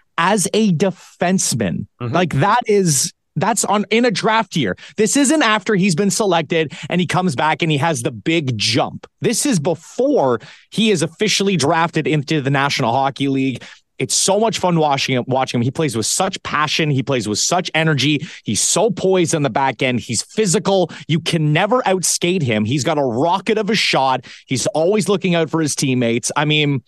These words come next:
Speaker 1: I know it sounds like a broken record, but <laughs> I said he's one of the best sixteen-year-olds I ever watched last year. And he just, he continues to show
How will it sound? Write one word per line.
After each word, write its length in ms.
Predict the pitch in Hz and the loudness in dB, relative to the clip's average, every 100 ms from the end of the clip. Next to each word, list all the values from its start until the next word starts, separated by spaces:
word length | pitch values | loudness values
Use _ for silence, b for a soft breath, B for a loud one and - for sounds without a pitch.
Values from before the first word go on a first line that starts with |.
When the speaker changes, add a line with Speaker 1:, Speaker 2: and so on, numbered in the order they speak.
| B B B B _ _ _ _ _ - | B B B B _ _ _ _ _ -4
Speaker 1:
I 60 | |
know 120 | 170 | 0
it 80 | 202 | 0
sounds 240 | - 202 180 | 0 0 2
like 80 | |
a 60 | 170 | 0
broken 300 | 170 170 170 | 2 0 2
record, 360 | 156 151 110 92 | 0 0 -2 -2
but 160 | 123 | -2
<laughs> 20 | |
I 140 | 117 - | -2 -4
said 280 | 143 - 175 | -4 -2 0
he's 140 | 156 | 0
one 160 | 131 147 | 0 0
of 40 | |
the 80 | 127 | -2
best 480 | 107 123 151 - - | -2 -2 -2 -6 -6
sixteen-year-olds 760 | - 165 - 156 143 135 135 123 | -4 -4 -2 0 2 2 2 2
I 100 | 123 | 2
ever 180 | 127 | 2
watched 400 | 127 113 127 113 | 2 2 0 0
last 380 | 123 113 110 - | -2 0 -2 -2
year. 240 | 113 113 107 | -2 0 -2
And 140 | 117 | -2
he 80 | 127 | 0
just, 180 | 127 131 | -2 -4
he 160 | 120 | -4
continues 600 | 139 180 - 175 175 190 | -2 0 0 0 0 0
to 80 | - | -2
show 480 | - - 202 170 143 | -2 0 2 2 0